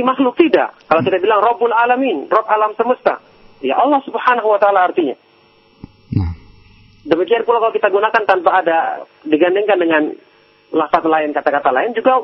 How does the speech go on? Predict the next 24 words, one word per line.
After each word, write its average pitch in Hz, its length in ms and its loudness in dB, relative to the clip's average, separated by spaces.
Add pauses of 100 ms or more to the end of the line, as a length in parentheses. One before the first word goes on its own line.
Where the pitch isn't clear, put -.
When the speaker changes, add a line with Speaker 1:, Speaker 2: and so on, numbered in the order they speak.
(380)
Speaker 1:
hanya 233 160 2
untuk 247 160 0
Allah 247 240 0
Subhanahu 165 480 -2
wa 147 80 2
taala 143 320 2
semata-mata. 123 400 -2
Jadi 135 240 -2
tadi 160 160 2
tidak 139 160 0
bertentangan 139 560 0
karena 156 320 2 (480)
saya 131 160 -2
katakan 156 160 0
tadi 156 240 2
syarat 185 400 2
untuk 165 240 2
digunakan 143 640 2
pada 123 400 0
makhluk 123 400 -2
adalah 127 320 0
dengan 135 240 -2 (560)
digandengkan 123 640 0
dengan 135 160 2